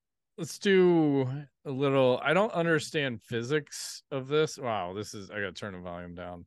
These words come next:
But this is two ladies at a football game. I don't understand the physics of this, and we're probably gonna have to watch this a few times.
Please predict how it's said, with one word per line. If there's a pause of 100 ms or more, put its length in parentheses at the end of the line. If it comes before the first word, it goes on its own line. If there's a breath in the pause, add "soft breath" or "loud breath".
(800 soft breath)
But (340)
this
is (100)
two
ladies
at
a
football
game.
I
don't
understand
the
physics
of
this,
and
we're
probably
gonna
have
to
watch
this
a
few
times.